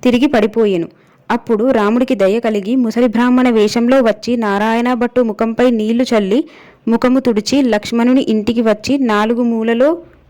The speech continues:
దోలిపి అల్లికి ముగ్గులు పెట్టి పచ్చగా పసుపు రాసి మామిడి ఆకుల తోరణాలు కట్టి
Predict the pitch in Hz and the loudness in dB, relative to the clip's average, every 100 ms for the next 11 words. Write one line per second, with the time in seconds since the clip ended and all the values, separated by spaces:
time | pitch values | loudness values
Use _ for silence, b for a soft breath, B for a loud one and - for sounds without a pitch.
0 | - 202 233 233 247 262 226 226 233 247 | -6 2 2 2 0 -2 -2 -2 0 0
1 | 214 190 247 247 214 - 285 302 220 - | -2 0 0 2 0 0 -2 0 -4 -2
2 | 220 247 254 226 226 247 226 196 - 254 | -2 -2 -2 -4 -2 -2 0 -2 -2 -2
3 | 214 202 220 233 - 220 233 247 240 208 | 0 0 0 0 -2 -4 0 0 0 0
4 | 208 226 233 240 208 190 233 320 | 0 0 0 0 0 -2 -4 -4